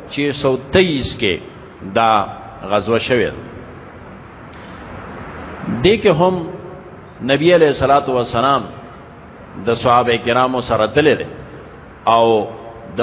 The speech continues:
مشرکینو قافله و بیا د ابو سفیان په مشرۍ کې وه، نو دې پسې نبی علیہ الصلوۃ والسلام او صحابه اوتی دي. اتیا میله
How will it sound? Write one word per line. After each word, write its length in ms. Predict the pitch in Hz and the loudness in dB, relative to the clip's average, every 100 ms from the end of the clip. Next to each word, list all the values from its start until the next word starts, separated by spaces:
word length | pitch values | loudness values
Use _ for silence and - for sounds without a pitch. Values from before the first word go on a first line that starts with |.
| 131 | -2
مشرکینو 680 | 131 131 143 139 180 175 160 | -4 -4 -6 0 2 4 4
قافله 480 | 135 123 117 127 151 | 4 4 4 2 4
و 160 | 135 | 2
بیا 360 | 110 123 151 160 - - - - - | 2 2 2 0 -6 -16 -16 -18 -4
د 40 | 104 | 0
ابو 200 | 120 123 | 0 0
سفیان 560 | 123 127 131 143 143 123 | -4 -4 2 2 2 2
په 80 | 117 | 2
مشرۍ 500 | 113 107 107 127 143 | 2 0 2 2 2
کې 100 | 131 | 4
وه، 140 | 113 95 - - - - - - | 4 2 -2 -16 -18 -18 -20 -10
نو 140 | 107 123 | -6 0
دې 200 | 156 170 | 2 4
پسې 340 | 151 131 123 104 - - - | 2 4 0 -2 -8 -14 -4
نبی 320 | 117 120 131 | 0 2 4
علیہ 140 | 120 113 | 6 4
الصلوۃ 420 | - 110 113 113 | 2 2 2 2
والسلام 520 | 104 107 107 110 107 | -2 0 2 2 0
او 80 | 98 | -2
صحابه 520 | - 87 90 95 104 | -4 -2 2 2 2
اوتی 340 | 110 120 104 | 0 0 -2
دي. 100 | 76 - - - - - - - - - - | -6 -10 -14 -18 -18 -18 -20 -20 -20 -20 -4
اتیا 500 | 120 123 - 170 180 | 0 0 2 4 4
میله 480 | 160 151 160 135 117 | 4 2 4 4 2